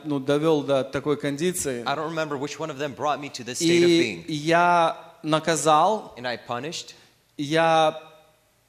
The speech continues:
Speaker 1: сказал, что не помню, сказал, но
Speaker 2: And
Speaker 1: я не обнял.
Speaker 2: And I said what,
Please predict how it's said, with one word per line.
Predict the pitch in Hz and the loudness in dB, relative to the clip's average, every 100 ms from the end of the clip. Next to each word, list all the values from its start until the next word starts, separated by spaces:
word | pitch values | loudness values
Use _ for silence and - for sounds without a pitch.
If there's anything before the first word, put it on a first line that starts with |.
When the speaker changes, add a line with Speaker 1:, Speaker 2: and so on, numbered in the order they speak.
| - | -10
Speaker 1:
сказал, | - - 156 147 160 160 156 | -8 -2 -2 4 4 4 2
что | - - 156 | -4 -4 -4
не | 151 | -2
помню, | 160 156 151 | -4 -4 -4
сказал, | - 151 143 151 190 190 156 | -6 -4 0 2 2 0 -4
но | 160 | -2
Speaker 2:
And | 160 | 0
Speaker 1:
я | 165 | 0
не | 160 | 0
обнял. | 143 147 139 90 - - | -2 -2 -4 -4 -10 -14
Speaker 2:
And | 127 | -4
I | 135 135 | -4 -4
said | - 165 156 | -2 -2 -2
what, | 131 127 113 | -4 -6 -8